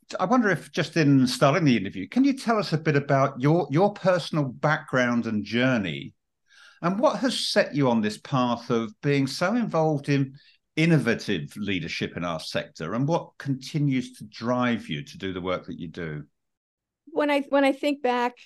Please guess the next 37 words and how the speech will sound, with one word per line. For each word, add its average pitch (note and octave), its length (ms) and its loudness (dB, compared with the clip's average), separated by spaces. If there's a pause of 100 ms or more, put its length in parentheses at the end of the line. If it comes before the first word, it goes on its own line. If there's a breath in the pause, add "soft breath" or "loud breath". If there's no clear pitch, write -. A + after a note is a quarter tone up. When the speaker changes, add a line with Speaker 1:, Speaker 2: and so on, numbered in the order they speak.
(200)
Speaker 2:
uh, A3+ 460 -2 (320)
about, G#3 760 -2 (320)
uh, G#3+ 240 -2
what G#3 220 0
has, G#3 400 -2 (100)
what G#3+ 220 0
has G3+ 200 0
brought G#3 280 0
me G3+ 200 -2
to, G#3 540 -2 (140)
um, G3+ 500 -6 (240)
my G3 140 -2
current A#3+ 400 -2 (160)
age A3+ 600 0
and G#3 440 -4
professional, G#3 760 -4 (560 soft breath)
uh, G3 280 0
endeavors, G3+ 720 0 (160)
I, G#3 240 -6 (140)
I G#3+ 240 2
see A#3+ 640 -2
education, G#3+ 1080 -2
I G#3+ 140 -2
see C4 240 -2
the A#3 100 0
green B3 280 2
light A3 260 0
of G#3 80 -2
education G3+ 800 -2
at G3+ 180 -4
every, G3 640 -2
at G3+ 160 0
every F#3+ 220 0
step F#3 340 -6
of F3+ 80 -4
the F3 60 -2
way. E3+ 340 -4